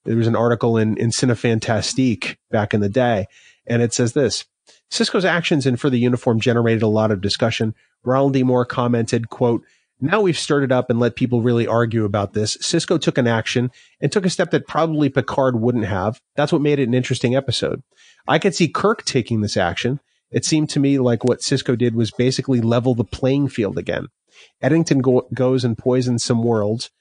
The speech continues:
put some stuff in the atmosphere that makes the Cardassians have to leave. He didn't destroy the ecosystem or the biosphere because he wanted the worlds for the Maquis.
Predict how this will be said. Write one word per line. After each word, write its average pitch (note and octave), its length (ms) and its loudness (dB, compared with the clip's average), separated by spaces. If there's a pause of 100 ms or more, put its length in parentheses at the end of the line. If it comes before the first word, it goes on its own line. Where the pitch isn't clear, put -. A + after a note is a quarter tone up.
(220)
put D#3+ 140 0
some D3 120 0
stuff C#3+ 280 -2
in C3 60 0
the B2+ 100 2
atmosphere B2 420 0
that A#2 100 0
makes A#2+ 200 -4
the A#2+ 80 -6
Cardassians A#2 560 -2
have A2+ 180 -2
to C3 80 -2
leave. G#2 340 -2 (300)
He D#3 120 0
didn't F3 180 0
destroy D3+ 480 0
the C#3 260 0
ecosystem B2+ 480 -2
or A#2 80 0
the A2 80 -2
biosphere A#2 680 -2 (280)
because B2+ 240 -2
he C3+ 80 2
wanted C3+ 340 2
the C3+ 80 0
worlds A2+ 300 0
for - 100 -4
the A2+ 80 0
Maquis. A2 460 -2